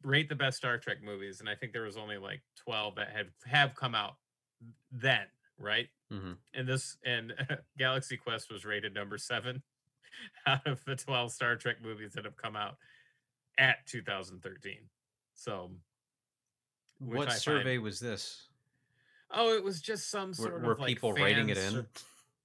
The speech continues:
Speaker 1: no, it was, like, through, like, the Star Trek community.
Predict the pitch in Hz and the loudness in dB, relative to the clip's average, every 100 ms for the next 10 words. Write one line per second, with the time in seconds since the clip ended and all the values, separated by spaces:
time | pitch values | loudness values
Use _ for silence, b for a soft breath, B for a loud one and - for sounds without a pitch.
0 | - 165 220 233 196 196 202 214 185 - | -2 4 6 6 4 2 0 2 2 0
1 | 185 160 156 135 131 120 - 117 113 127 | -4 -2 0 0 -4 -8 -2 0 0 -2
2 | 117 - 113 110 110 107 107 104 | -2 -4 -8 -4 -4 -4 -4 -4